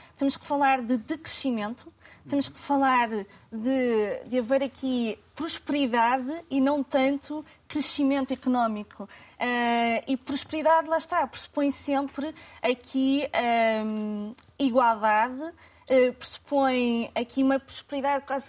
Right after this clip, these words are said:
coletiva mesmo, em harmonia com os limites do planeta, porque falávamos que,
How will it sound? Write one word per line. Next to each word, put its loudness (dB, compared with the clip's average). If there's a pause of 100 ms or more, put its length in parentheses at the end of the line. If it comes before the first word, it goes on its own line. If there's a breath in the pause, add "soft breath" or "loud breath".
(140)
coletiva 2
mesmo, 0
em 4
harmonia 2 (340 loud breath)
com 2
os 2
limites 2
do -10
planeta, -6
porque -10
falávamos 0
que, -2